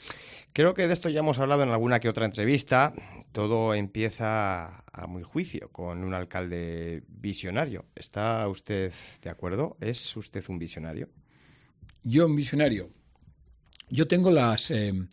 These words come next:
Speaker 2: tengo la, la visión de la ciudad. No sé si soy un visionario. Tengo la visión de la ciudad y tengo claro el momento que a Logroño ahora le toca. Eh, Logroño está perdiendo ahora mismo pulso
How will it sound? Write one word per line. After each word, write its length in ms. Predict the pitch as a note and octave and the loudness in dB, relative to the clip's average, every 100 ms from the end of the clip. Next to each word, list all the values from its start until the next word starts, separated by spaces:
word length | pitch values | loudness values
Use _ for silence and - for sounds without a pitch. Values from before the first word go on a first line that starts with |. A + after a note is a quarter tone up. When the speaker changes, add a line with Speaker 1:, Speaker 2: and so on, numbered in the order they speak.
| - - - - | -14 -20 -20 -6
Speaker 2:
tengo 220 | C#3+ E3+ | 0 6
la, 140 | D#3 - | 6 6
la 120 | C3 | 4
visión 320 | A#2+ A2+ D3+ | 6 6 6
de 100 | D3+ | 6
la 100 | A#2+ | 4
ciudad. 300 | F#2+ G#2 F#2 - - | 2 -4 -6 -12 -8
No 120 | A2+ A2 | -2 0
sé 120 | A2+ | -2
si 80 | - | 0
soy 180 | A#2 | 2
un 80 | A2 | 2
visionario. 540 | A2 - A2 B2+ G2+ - - - - _ _ | 2 2 2 2 2 -10 -20 -20 -20 _ _
Tengo 240 | B2+ D3 | 2 6
la 120 | D#3 C3 | 6 6
visión 260 | A#2 D3 | 4 4
de 60 | D3+ | 4
la 80 | C#3 | 4
ciudad 240 | C#3+ B2 - | 4 2 2
y 200 | A#2+ A2 | 2 2
tengo 380 | - E3 E3 D#3+ | 6 6 6 4
claro 420 | D#3 D#3+ D3+ F#3 _ - | 4 2 2 -2 _ 0
el 140 | A#2 | 4
momento 600 | A#2 A#2 C#3+ C#3+ A#2+ - - _ | 6 8 8 6 2 -2 -6 _
que 100 | - | -4
a 40 | A2 | -2
Logroño 400 | A2 A#2+ B2 B2 | 0 4 6 6
ahora 120 | C3+ | 4
le 100 | A2+ | 0
toca. 320 | G#2+ - - - _ - - - - _ - | -2 -8 -16 -20 _ -20 -20 -20 -20 _ -4
Eh, 520 | A#2 A2+ A2+ A2+ A#2 | 2 4 6 4 2
Logroño 380 | B2 C3 D#3 F3+ | 4 6 6 4
está 240 | - D#3 | 4 2
perdiendo 560 | D3+ C3+ A#2+ C3 B2+ B2+ | 2 2 4 4 2 0
ahora 180 | A2 G#2+ | -2 0
mismo 340 | A2+ A#2 B2 | 0 0 -2
pulso 520 | - D3+ C3+ - - | 6 6 6 2 -4